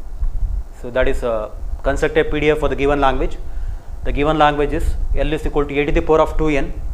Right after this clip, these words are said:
B to the power of N, such that N is greater than or equal to what? One. Okay. So in the given language, now we will get what? Two A for one B. Okay. The possible strings are,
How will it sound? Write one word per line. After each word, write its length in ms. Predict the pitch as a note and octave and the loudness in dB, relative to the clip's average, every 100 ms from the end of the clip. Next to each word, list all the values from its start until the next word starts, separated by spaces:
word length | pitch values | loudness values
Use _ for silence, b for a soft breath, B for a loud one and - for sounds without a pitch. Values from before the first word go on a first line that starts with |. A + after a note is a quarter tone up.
| - | -4
B 100 | C3+ | -2
to 80 | C#3 | -2
the 80 | D3 | -2
power 200 | D3 C#3+ | 2 2
of 140 | C3+ | 2
N, 140 | C3+ E3+ | 0 0
such 260 | D3 C#3 | 0 0
that 180 | C#3+ D3+ | 2 2
N 120 | C#3 D3+ | 2 -2
is 120 | C3+ | -2
greater 180 | C3 B2+ | -2 0
than 100 | B2+ | 0
or 0 | |
equal 240 | A#2 A#2 | -2 -6
to 100 | A#2 | -4
what? 180 | A2 G#2+ | -6 -6
One. 140 | F2+ F2 - - - - - - - - - - - - - A#2 | -8 -6 -8 -8 -14 -14 -14 -14 -14 -16 -18 -20 -20 -20 -14 -10
Okay. 240 | A2 A2 - - - - - | -8 -10 -12 -20 -20 -20 -14
So 440 | B2+ B2+ A#2+ - - - | -6 -4 -4 -6 -14 -14
in 60 | C3 | -8
the 80 | B2+ | -2
given 280 | D3 E3 | 2 4
language, 460 | E3 D#3 D#3 - - - | 6 4 0 -4 -10 -8
now 320 | B2+ D3+ D3+ | 0 4 4
we 140 | D3+ | 2
will 80 | D3+ | 0
get 180 | D3+ D3+ | 0 2
what? 240 | D#3 D3+ | -2 0
Two 160 | F3 F#3+ | 0 2
A 320 | E3+ D3 F3 - - - - - - - - - | 2 0 0 -2 -4 -6 -8 -6 -6 -6 -10 -10
for 200 | - D3+ | 0 2
one 200 | C3 A#2+ | 4 0
B. 120 | G#2 F#2 - - - - - - - - - - A2+ | -4 -14 -20 -20 -18 -18 -16 -18 -20 -20 -20 -10 -6
Okay. 240 | B2+ A2+ B B B B - | -4 -6 B B B B -6
The 80 | B2 | 0
possible 400 | C#3 D3+ E3+ F3 | 2 4 4 2
strings 280 | E3 E3 | 2 2
are, 260 | C#3+ - - | 4 2 2